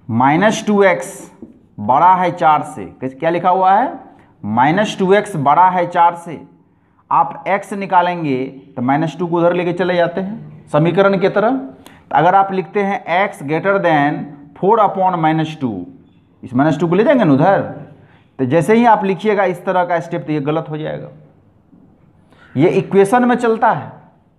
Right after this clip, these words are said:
कि अगर माइनस टू एक्स इक्वल टू फ़ोर लिखा रहता, तब ऐसे अगर लिखते तो सही था, समझ रहे हैं ना? जैसे अगर लिखा हुआ रहेगा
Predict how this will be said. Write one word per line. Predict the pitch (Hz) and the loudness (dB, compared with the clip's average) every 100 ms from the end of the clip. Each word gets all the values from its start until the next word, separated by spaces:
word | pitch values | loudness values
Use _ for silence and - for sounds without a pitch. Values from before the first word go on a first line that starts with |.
| _ _ _ _ - | _ _ _ _ -6
कि | 147 | 0
अगर | 160 170 | 2 2
माइनस | 151 156 202 240 - | 2 2 0 -2 -2
टू | 214 | 0
एक्स | 226 220 | 0 0
इक्वल | 202 202 208 | -6 -2 -2
टू | 190 | -2
फ़ोर | 196 202 208 | -6 0 0
लिखा | 196 - 170 | 2 2 4
रहता, | 147 - 175 | 4 2 0
तब | 175 196 226 | 2 2 2
ऐसे | 214 214 | 0 0
अगर | 202 | 0
लिखते | 196 185 202 | 0 -2 -4
तो | 180 | -8
सही | - 226 254 | -4 -4 -4
था, | 151 92 78 - _ _ _ _ _ _ _ _ _ _ _ _ | -6 -8 -10 -20 _ _ _ _ _ _ _ _ _ _ _ _
समझ | 165 202 | 0 4
रहे | 165 | 4
हैं | 175 | 4
ना? | 240 135 - - - 107 | 2 -4 -10 -20 -12 -4
जैसे | 117 170 | 0 2
अगर | 170 | 2
लिखा | 147 135 196 | 2 2 2
हुआ | 202 180 | 2 2
रहेगा | 156 147 135 113 110 113 139 | 0 0 -2 -2 -2 -2 -4